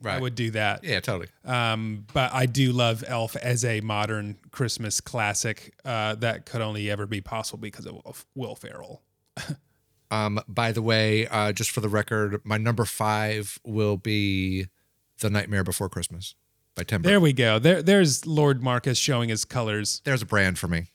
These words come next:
Speaker 1: Yeah, excellent. Good for you. Tell me, uh, tell me about this film, because I do have friends, um, that this is their Christmas film as well. But it always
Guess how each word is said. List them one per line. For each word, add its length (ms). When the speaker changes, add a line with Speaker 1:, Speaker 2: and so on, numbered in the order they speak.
Speaker 1:
Yeah, 240
excellent. 460
Good 160
for 140
you. 400
Tell 180
me, 300
uh, 140
tell 180
me 80
about 240
this 100
film, 220
because 260
I 320
do 380
have 420
friends, 800
um, 640
that 300
this 200
is 260
their 440
Christmas 500
film 360
as 120
well. 440
But 220
it 160
always 380